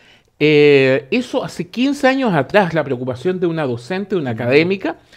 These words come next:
Speaker 1: respecto al comportamiento, eh, del consumo. Yo creo que hoy día esa intencionalidad está superada, y está superada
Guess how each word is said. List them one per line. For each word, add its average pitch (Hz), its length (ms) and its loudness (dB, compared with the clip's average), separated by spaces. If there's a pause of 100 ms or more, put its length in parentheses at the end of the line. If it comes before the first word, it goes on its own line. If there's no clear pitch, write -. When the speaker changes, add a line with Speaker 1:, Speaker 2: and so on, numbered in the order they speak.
Speaker 1:
respecto 185 400 -6
al 190 100 0
comportamiento, 170 1200 -4
eh, 135 480 0
del 135 240 -4
consumo. 131 640 -6 (560)
Yo 135 180 -4
creo 170 220 -2
que 147 140 0
hoy 120 160 2
día 233 520 2 (1040)
esa 156 240 -2
intencionalidad 123 1160 -2 (500)
está 113 220 -18
superada, 160 480 -4
y 120 40 -14
está - 220 -14
superada 123 640 -6